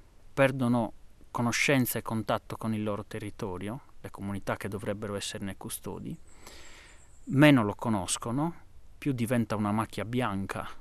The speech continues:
nella loro mente e meno ne conoscono le, sia i valori che le criticità. Perciò, ad esempio, è anche facile nel caso di una calamità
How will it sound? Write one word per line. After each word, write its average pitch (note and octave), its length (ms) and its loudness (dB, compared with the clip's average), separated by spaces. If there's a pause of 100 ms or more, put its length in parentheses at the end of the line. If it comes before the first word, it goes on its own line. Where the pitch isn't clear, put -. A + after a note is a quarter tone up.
nella G2+ 220 -2
loro G2+ 240 -2
mente G2+ 520 -4 (760)
e D3+ 100 4
meno D#3 540 8 (220)
ne A#2 240 0
conoscono G#2+ 500 0
le, G2+ 300 -2 (400)
sia - 300 4
i C3+ 60 8
valori B2 480 4 (380)
che - 100 -2
le G#2 140 0
criticità. - 760 -4 (920)
Perciò, D#3 300 6
ad G3+ 80 6
esempio, D3 500 6
è A#2+ 80 4
anche D3 240 6
facile B2 420 2
nel G#2 160 0
caso A2+ 240 4
di A#2 80 -4
una A2 140 2
calamità B2+ 640 4